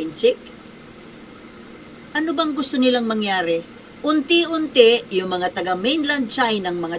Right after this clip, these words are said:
Chinese, papasukin na dito. At yung mga Pilipino, ano? Unti-unting, ah, pupuksain yung mga ordinaryong Pilipino.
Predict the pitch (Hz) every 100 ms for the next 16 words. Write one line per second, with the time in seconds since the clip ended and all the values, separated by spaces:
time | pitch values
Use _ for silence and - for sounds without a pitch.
0 | - 285 294 208 180 - - - - 285
1 | - 370 - 294 285 269 254 220 214 -
2 | 269 269 - - - - - - - -
3 | - 302 339 320 330 - 320 311 - 320
4 | 269 254 302 320 190 - - - - -
5 | - - - - - - - - - -
6 | - - - - 302 294 339 339 320 330
7 | 311 294 285 269 - - - - - -
8 | - - 320 254 - - 277 262 302 453
9 | - - - - - - 254 285 285 262
10 | 233 208 226 214 220 214 214 208 214 208
11 | 415